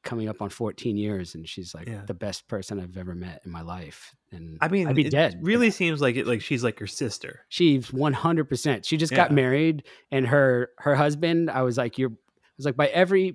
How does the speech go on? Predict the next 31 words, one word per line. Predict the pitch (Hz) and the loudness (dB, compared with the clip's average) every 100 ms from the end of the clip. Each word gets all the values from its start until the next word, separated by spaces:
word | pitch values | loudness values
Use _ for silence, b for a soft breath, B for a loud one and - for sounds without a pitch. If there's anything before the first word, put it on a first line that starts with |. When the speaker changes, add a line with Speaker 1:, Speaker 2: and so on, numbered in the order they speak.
| 139 | -2
Speaker 1:
not | 151 185 - | 0 0 2
by | 196 | 2
law, | 127 113 120 123 | 2 2 2 2
but | 117 | 0
by | 113 | -2
every | 110 139 147 143 | -2 -2 0 2
law | 131 127 | 2 2
of | |
the | 113 | 0
uni-, | 101 123 135 - | -4 -2 -2 -4
like, | 120 - | -8 -6
every | 135 131 113 _ | -8 -6 -8 _
law | 117 123 | -6 -2
of | 131 | -2
the | 120 | -2
universe, | 131 147 | -2 -4
like, | 123 92 | -6 -4
you're | 131 | -2
my | 123 | -2
brother-in-law | 104 117 107 98 90 85 80 | -4 -6 -6 -6 -8 -10 -12
now, | 80 - _ | -16 -20 _
basically." | - 80 - - 78 78 B B B B | -10 -10 -14 -16 -20 -20 B B B B
And | 107 98 | -8 -6
he's, | 117 104 - - | -6 -8 -10 -6
I | 117 | -2
love | 117 107 | -2 -4
the | 101 | -6
guy. | 87 85 | -10 -14
He's, | 110 98 - - | -12 -10 -10 -10
he's | 117 104 | -10 -10
great. | - 104 82 | -10 -12 -12